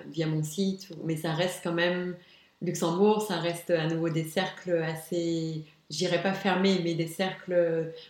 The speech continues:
relationnels. Et bon, voilà, je fais partie de ces cercles, donc forcément, ces personnes pensent à moi quand ils ont besoin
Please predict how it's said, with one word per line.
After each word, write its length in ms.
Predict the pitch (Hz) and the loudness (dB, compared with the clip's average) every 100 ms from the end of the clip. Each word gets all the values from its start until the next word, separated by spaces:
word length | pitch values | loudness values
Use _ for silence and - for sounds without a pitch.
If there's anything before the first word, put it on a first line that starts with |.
| - | -4
relationnels. 840 | 180 175 160 - 175 185 240 247 - - - - | 2 2 2 2 4 4 4 0 -4 -14 -20 0
Et 300 | 175 175 185 | 6 8 6
bon, 140 | 160 170 | 4 4
voilà, 180 | 165 | 4
je 60 | 156 | 2
fais 160 | - 170 | -2 0
partie 340 | 170 151 170 | 0 -2 -6
de 60 | - | -6
ces 160 | 165 | -8
cercles, 560 | - 196 208 208 202 175 | -2 0 0 0 0 2
donc 280 | 175 190 190 - - | 2 2 0 -8 0
forcément, 560 | 170 - 185 180 175 | 0 2 0 2 0
ces 160 | - 170 | 0 0
personnes 340 | 170 - 175 | 0 -2 -4
pensent 240 | 175 160 175 | -6 -6 -4
à 60 | |
moi 340 | 165 170 175 175 | -2 0 0 -2
quand 80 | 170 160 | -8 -10
ils 120 | 156 | -8
ont 80 | 160 | -2
besoin 800 | 156 147 151 165 170 175 170 160 | -2 -2 -2 -2 0 -2 -2 -6